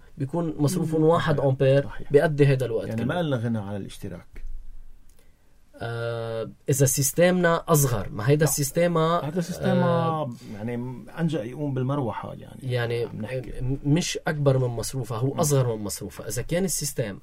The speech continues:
Speaker 1: أكبر من المصروف مثل اللي حكيناه،
Speaker 2: في
Speaker 1: عم
Speaker 2: واحد
Speaker 1: تقدر
Speaker 2: يستغني.
Speaker 1: تستغني عن الاشتراك.
Speaker 3: مم.
Speaker 2: مم.
Speaker 1: خلينا نكون واضحين.
Speaker 3: معنا دقيقة ونص.
Speaker 1: طيب،
Speaker 3: دقيقتين.
Speaker 1: خليني-، خلوني أحكي أهم شغلة اللي عندهم، آه، ساكنين ببناية.
Speaker 2: بناية.
Speaker 1: السطح على طول هو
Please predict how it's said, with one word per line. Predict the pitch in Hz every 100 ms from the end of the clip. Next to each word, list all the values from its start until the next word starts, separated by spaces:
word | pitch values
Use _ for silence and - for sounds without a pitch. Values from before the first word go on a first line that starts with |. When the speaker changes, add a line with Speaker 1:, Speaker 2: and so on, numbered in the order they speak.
| 139
Speaker 1:
أكبر | 147 151 147
من | 135
المصروف | 127 120 - 139 143
مثل | 135
اللي | 117
حكيناه، | 113 - 110 107 123 - - - _ - -
Speaker 2:
في | - 302
Speaker 1:
عم | 294
Speaker 2:
واحد | 277 226
Speaker 1:
تقدر | 180
Speaker 2:
يستغني. | 180 - 202
Speaker 1:
تستغني | 131 123
عن | 107 107
الاشتراك. | 101 98 - - -
Speaker 3:
مم. | 110 -
Speaker 2:
مم. | 185 170 - - -
Speaker 1:
خلينا | 151 151
نكون | 151 143
واضحين. | 117 - 82 - - -
Speaker 3:
معنا | 120 120 117 113 110
دقيقة | 107 - -
ونص. | - - - - - -
Speaker 1:
طيب، | -
Speaker 3:
دقيقتين. | 101
Speaker 1:
خليني-، | 117 151 170 -
خلوني | - 143 160 170 -
أحكي | 139 -
أهم | - 139 156
شغلة | 143 156 139 139
اللي | 143 127
عندهم، | 131 143 135 143 - -
آه، | 113 113 110 107 - -
ساكنين | - 135 - 139 147 139
ببناية. | 123 120 120 123 120 113
Speaker 2:
بناية. | 110 107 90 - - - - - - - -
Speaker 1:
السطح | 110 - 170 180 151
على | 123
طول | 131 156 139
هو | 143